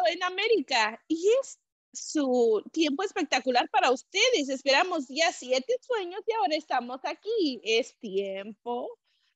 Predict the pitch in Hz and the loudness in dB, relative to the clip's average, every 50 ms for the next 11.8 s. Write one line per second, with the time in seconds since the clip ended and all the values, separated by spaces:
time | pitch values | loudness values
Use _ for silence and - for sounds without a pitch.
0 | _ _ _ _ _ _ _ _ _ _ _ _ - 330 370 311 233 214 220 226 | _ _ _ _ _ _ _ _ _ _ _ _ -6 -4 -2 0 0 2 2 2
1 | 240 226 - 220 208 208 220 233 247 302 381 440 440 440 - - - 269 269 269 | 0 0 0 -2 -2 -2 -2 -2 -2 0 0 -2 -2 -2 -2 -4 -6 -6 -6 -6
2 | 269 262 - 294 285 240 233 233 247 262 349 427 453 392 320 262 247 226 240 226 | -6 -6 -4 -2 0 0 0 -2 -6 -8 -10 -8 -6 -2 0 0 0 -2 -4 -8
3 | 208 202 285 349 427 440 370 - - - 240 247 277 370 311 254 277 - - 254 | -6 -4 -4 -2 -2 -2 -4 -6 -6 -6 -4 -2 0 0 2 0 0 -2 -2 -4
4 | 254 - - 277 285 - - 262 240 254 330 440 403 285 302 330 359 _ - 254 | -4 -2 -2 -4 -4 -2 -2 -2 -2 0 0 0 0 0 -2 -4 -6 _ -4 -4
5 | 269 - - 226 233 - 240 220 214 240 233 294 381 - 370 269 220 190 185 180 | -4 -4 -6 -12 -10 -8 -8 -8 -8 -4 -6 -6 -4 -4 -6 -4 -4 -4 -2 -2
6 | 196 196 165 170 - - 196 175 170 175 180 170 - 120 110 151 180 _ _ _ | -4 -4 -6 -8 -8 -8 -8 -8 -6 -8 -10 -12 -12 -10 -10 -10 -12 _ _ _
7 | _ _ _ _ _ _ _ _ _ - 233 233 240 233 269 254 - 269 - - | _ _ _ _ _ _ _ _ _ 0 2 4 4 2 2 2 2 0 0 2
8 | 392 359 370 415 466 494 466 392 330 269 262 240 233 233 233 233 247 226 - 294 | 0 -2 0 2 2 4 4 2 2 2 2 2 2 2 2 0 0 -2 -2 -2
9 | 262 262 220 233 247 269 - - 214 233 285 381 403 349 254 220 262 285 392 - | -2 -2 0 -2 -2 -2 -2 -2 -2 -2 2 2 4 4 4 2 2 0 -2 -2
10 | - 269 226 208 214 233 247 269 320 - 359 294 320 - 403 403 403 - - 427 | 0 0 0 0 0 -2 -4 -6 -6 -6 -6 -8 -2 0 0 0 0 0 0 2
11 | 403 359 285 262 277 233 - - 190 196 214 240 311 403 - | 4 4 4 2 2 -2 -4 -4 -2 0 0 0 -2 -2 -4